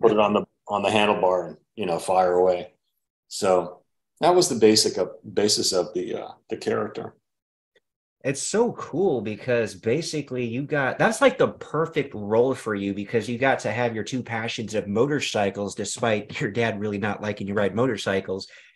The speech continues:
Speaker 2: And then your, your martial arts in that character is so cool and so memorable. A lot of people still watch that show, uh, now. And I've, I've been catching up on a few episodes on YouTube. People posted, like, entire episodes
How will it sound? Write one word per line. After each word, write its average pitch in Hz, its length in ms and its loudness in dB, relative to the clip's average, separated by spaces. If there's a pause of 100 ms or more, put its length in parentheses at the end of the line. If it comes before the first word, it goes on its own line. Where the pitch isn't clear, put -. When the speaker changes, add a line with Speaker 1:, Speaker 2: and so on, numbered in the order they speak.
(200)
Speaker 2:
And 127 180 4
then 139 200 6
your, 120 280 6
your 117 140 2
martial 123 460 0
arts 123 300 2
in 120 180 -8
that 107 200 -2
character 113 420 2
is 98 100 -6
so 117 300 0
cool 104 540 -2
and 98 400 -4
so 170 160 4
memorable. 127 540 2
A 104 60 -4
lot 135 160 0
of 147 40 -10
people 139 220 -4
still 117 220 0
watch 113 260 0
that 104 160 0
show, 107 400 2 (340)
uh, 101 180 0
now. 113 240 4
And 110 100 2
I've, 147 180 4
I've 160 140 2
been 196 100 -2
catching 127 320 -4
up 117 120 -4
on 110 100 -4
a 107 40 -6
few 120 200 2
episodes 113 500 0
on 101 220 -2
YouTube. 104 440 -2
People 143 460 -2
posted, 101 480 -2 (220)
like, 113 180 0
entire 123 380 2
episodes 104 500 0